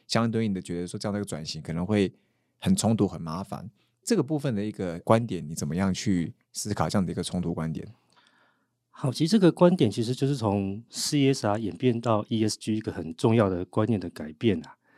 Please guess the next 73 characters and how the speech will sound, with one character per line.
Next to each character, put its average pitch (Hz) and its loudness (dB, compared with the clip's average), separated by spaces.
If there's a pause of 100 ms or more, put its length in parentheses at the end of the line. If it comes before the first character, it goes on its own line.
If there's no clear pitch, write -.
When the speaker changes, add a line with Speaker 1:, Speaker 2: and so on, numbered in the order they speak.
(200)
Speaker 2:
大 160 8
家 180 8
以 147 6
前 107 0
都 127 0
会 127 6
觉 117 0
得 104 0
说， 117 4
哎， 127 0 (240)
企 139 0
业 135 8
社 123 2
会 127 8
责 98 0
任， 107 4 (100)
我 - -8
们 98 -6
就 117 -2
是 107 2
捐 117 4
钱 82 -4
嘛， 87 -6
所 - -2
以 117 -2
那 127 4
都 123 4
是 127 0
花 127 6
钱 - -2
的 98 -4
事 110 0
情。 87 -6 (240)
Speaker 1:
对。 101 2
Speaker 2:
所 135 12
以 92 -2
你 113 -8
跟， 120 2
就 120 0
会 120 4 (340)
跟 113 0
你 90 -2
说 98 -8
的 95 -6
一 87 -4
样， 98 -2
就 92 -10
是 98 -4 (160)
在 107 4
经 104 -4
营 92 -4
上 92 -6
会 104 -2
有 92 -2
一 92 -2
些 95 -4
抵 82 -12
触， - -10
因 101 -4
为 98 -4
它 98 -8
是 98 -10
花 95 -6
钱 - -10
的。 - -20 (340)
Speaker 1:
对。 87 4 (560)
Speaker 2:
可 - -2
是 135 0
后 180 6
来 123 8
它 135 2
已 135 2
经， 123 -2